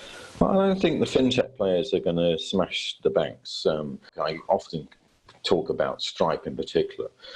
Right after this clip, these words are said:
Um, and the reason why I talk about Stripe is that I think they illustrate the fintech community brilliantly well.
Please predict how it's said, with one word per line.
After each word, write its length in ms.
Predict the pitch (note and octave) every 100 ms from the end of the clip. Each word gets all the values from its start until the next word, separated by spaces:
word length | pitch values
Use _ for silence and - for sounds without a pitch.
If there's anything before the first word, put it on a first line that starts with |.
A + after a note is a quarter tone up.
| - - -
Um, 340 | - D2+ D2+
and 140 | D#2+ F2
the 60 |
reason 220 | G#2+ B2 G#2
why 100 | D#2+
I 40 |
talk 200 | - -
about 180 | D#2 C#2
Stripe 460 | - G#2+ F#2 C#2+
is 160 | D2 C#2
that 100 | -
I 100 | E2
think 240 | - F#2
they 160 | F2+ D#2+
illustrate 600 | F2+ F#2+ - D2 - -
the 80 | D#2
fintech 560 | - F2 D#2+ - -
community 440 | - D#2 D2+ - C2
brilliantly 340 | F#2 D#2 C2+ C2+
well. 400 | D2+ D2+ A1